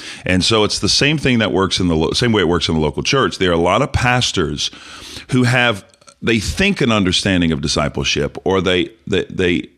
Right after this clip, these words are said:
they've read books about disciple making, but the best way to make disciples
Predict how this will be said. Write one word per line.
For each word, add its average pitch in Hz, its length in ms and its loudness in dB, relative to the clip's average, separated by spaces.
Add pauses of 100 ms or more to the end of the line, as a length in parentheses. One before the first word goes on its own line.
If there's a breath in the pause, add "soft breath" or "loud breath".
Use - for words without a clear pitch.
(260)
they've 196 140 2
read 98 240 0
books 156 260 0
about 95 300 0
disciple 78 440 -2
making, 73 440 -2
but 90 180 -2
the 98 80 0
best 123 440 0
way 135 160 2
to 104 60 0
make 98 220 0
disciples 95 720 -2